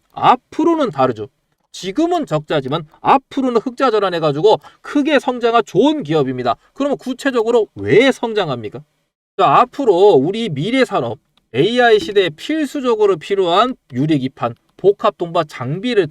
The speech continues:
통해서, 그래서 우리 태성이 앞으로 반도체와 이 차 전지 시장을 동시에 공략하겠다는 미래가치 비전이 있죠. 실제로 그래서 여러분들 우리가 십일월 달에 주가가 왜 올라갔습니까? 자, 복합 동박 소재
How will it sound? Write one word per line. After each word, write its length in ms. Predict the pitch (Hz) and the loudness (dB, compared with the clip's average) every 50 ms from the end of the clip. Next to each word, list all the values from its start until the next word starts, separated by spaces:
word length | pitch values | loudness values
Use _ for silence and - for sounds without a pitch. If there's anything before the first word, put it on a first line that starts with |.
| - - | -4 -8
통해서, 480 | - 285 294 269 220 147 - 98 92 _ _ _ _ _ _ _ | -6 -4 -2 -2 -2 -4 -4 -10 -18 _ _ _ _ _ _ _
그래서 400 | - 220 254 247 226 233 240 208 | 0 2 2 2 2 4 4 4
우리 240 | 175 185 208 214 | 4 2 0 -2
태성이 440 | 202 - 240 247 240 254 240 226 196 | -2 -2 -2 -2 0 0 0 0 0
앞으로 600 | 151 151 151 151 - 202 175 143 143 160 170 143 - - | 2 0 0 0 -2 -2 0 2 2 2 2 2 0 -4
반도체와 1000 | - - 175 220 240 254 247 247 240 233 - - - 190 - 190 196 190 180 | -2 0 0 0 0 -2 -2 0 0 0 0 -2 -4 -4 -2 0 2 2 2
이 220 | 156 190 247 269 254 | 0 -2 -4 -6 -6
차 200 | - - 262 233 | -4 -2 -2 0
전지 240 | 220 214 190 196 185 | -2 -2 -2 -4 -6
시장을 460 | - 196 175 185 175 190 214 220 202 - | -6 -6 -4 -4 -4 -2 -2 -4 -6 -8
동시에 760 | - - 120 147 214 269 294 311 262 - - 247 233 220 | -6 -2 0 0 0 0 -2 -6 -6 -4 -2 0 0 0
공략하겠다는 880 | - - 143 147 160 175 165 - - 170 165 170 156 160 160 180 226 226 - _ _ _ - | 0 -2 -4 -6 -4 -4 -6 -4 -6 -6 -6 -6 -4 -4 -2 -2 -2 -4 -6 _ _ _ -16
미래가치 600 | 120 135 170 170 180 165 147 139 139 - 160 143 | -12 -8 -6 -4 -2 -2 -2 -2 -4 -4 -6 -8
비전이 460 | - - - 127 131 151 247 277 240 180 | -8 -8 -8 -6 -2 0 0 0 0 -2
있죠. 220 | 147 - 104 160 - _ _ - - _ _ | -4 -6 -10 -12 -14 _ _ -20 -20 _ _
실제로 380 | - 277 294 254 311 294 269 233 | -4 -4 -4 -2 0 0 2 4
그래서 240 | - 220 220 208 | 4 4 4 4
여러분들 340 | 185 185 202 190 202 190 175 | 2 2 2 2 2 0 0
우리가 260 | 147 160 185 190 175 | 0 -2 0 -2 -2
십일월 440 | 160 - - - 254 311 320 311 277 | -2 -4 -8 -8 -6 -2 0 0 0
달에 260 | - 180 156 135 127 | 2 0 0 0 -2
주가가 380 | 123 - - - - 160 135 110 98 | -4 -8 -8 -4 -2 -2 -2 -2 -2
왜 160 | 101 131 208 | 0 2 2
올라갔습니까? 880 | 269 302 294 277 247 202 156 131 - - 123 113 113 101 - 104 107 - _ _ _ _ _ _ _ _ _ - | 2 2 2 2 2 2 0 0 -2 -4 -10 -10 -10 -8 -6 -6 -8 -8 _ _ _ _ _ _ _ _ _ -4
자, 80 | - | -4
복합 360 | - - 240 262 - 294 269 | -2 -2 -2 -2 0 0 0
동박 300 | - 240 226 208 233 202 | 0 -2 0 0 0 0
소재 560 | - - - - 294 320 269 311 285 220 135 | 0 -4 -6 -4 -2 -2 0 0 0 0 0